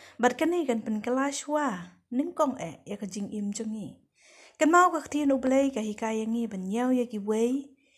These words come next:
Ki kamba ha ban yangi. Ka ba ngi la ban shem na ki Filipi kal nong ka ba ar kat khot ka ba lai. Bat ha ki Hebrew kal nong ka ba shpeu arpusau arpusan.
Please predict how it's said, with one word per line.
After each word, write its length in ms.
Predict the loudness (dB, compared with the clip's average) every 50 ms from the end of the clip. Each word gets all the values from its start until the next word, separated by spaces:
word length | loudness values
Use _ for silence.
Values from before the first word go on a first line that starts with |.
| _ _ _ _ _
Ki 160 | 0 0 0
kamba 340 | 2 2 2 2 2 2 0 0
ha 120 | 2 2 2 2 2
ban 160 | 0 -2 0
yangi. 400 | 0 0 0 0 0 -2 -4 -6 -10 -16 _ _ _ _ _ _
Ka 160 | _ 2 6 6
ba 80 | 6
ngi 160 | 6 6 4
la 160 | 4 4 4 4
ban 160 | 6 6 6
shem 320 | 6 4 2 0 2 2 2 0
na 80 | 0
ki 160 | -2 -6 -8 -4
Filipi 560 | 0 2 2 2 2 0 -2 -4 -4 -2 -2
kal 160 | -2 -2 -2
nong 240 | -2 -4 -4 -6 -6
ka 80 | -6
ba 80 | -6 -6 -6 -6
ar 160 | -8 -8 -8
kat 160 | -10 -10 -10
khot 160 | -12 -12 -12
ka 160 | -12 -12 -10
ba 80 | -8 -4
lai. 400 | -2 -2 0 -2 -2 -4 -8 -14 -20 _ _ -20 -20 -20 -20 -20 -18 -4 2
Bat 160 | 6 6 6
ha 160 | 6 6 0 0
ki 160 | -2 -2 0
Hebrew 400 | 2 2 2 0 -2 -2 -2 -2
kal 160 | -2 0 0
nong 160 | 0 -2 -2
ka 80 | -4 -4
ba 160 | -4 -4 -4
shpeu 480 | -6 -8 -10 -6 -2 0 2 2 2 2
arpusau 800 | 2 2 4 4 4 2 -4 -8 -6 -4 0 2 4 4 4 2
arpusan. 720 | 0 -4 -6 -8 -8 -6 -4 -4 -4 -4 -4 -6 -10